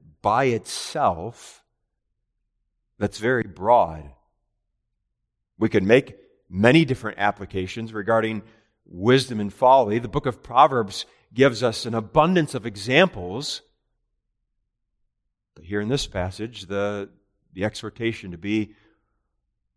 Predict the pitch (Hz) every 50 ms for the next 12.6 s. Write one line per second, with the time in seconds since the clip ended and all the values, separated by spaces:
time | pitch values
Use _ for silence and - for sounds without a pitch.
0 | _ _ _ _ _ _ _ _ _ _ - 92 98 113 117 120 123 113 120 -
1 | - - 117 117 120 117 120 - 123 120 117 113 - - - 123 120 120 120 101
2 | 92 101 104 104 92 98 104 113 117 120 110 107 107 104 110 117 113 101 95 101
3 | 110 101 98 110 110 113 - 113 107 113 110 123 - - - 101 101 107 107 -
4 | - 151 135 - - - 107 92 87 90 92 101 110 117 110 - - 123 123 120
5 | 131 131 117 113 120 127 131 - - - - 143 - - - 156 - 139 - -
6 | 127 113 110 104 98 101 92 - 110 107 113 117 101 120 127 127 131 135 139 131
7 | - - _ _ - - - 147 139 - - - 139 131 139 143 135 - - 131
8 | 127 135 135 - 135 127 135 143 147 151 - - - 117 98 87 82 80 80 76
9 | 71 65 _ _ _ _ _ _ _ _ _ _ _ _ _ _ _ _ _ _
10 | _ _ _ _ _ _ _ _ _ - 80 101 113 - 147 135 127 143 151 160
11 | - - 175 165 151 147 151 156 151 - - - 143 143 139 139 143 143 127 127
12 | 143 123 107 95 92 101 113 120 - - -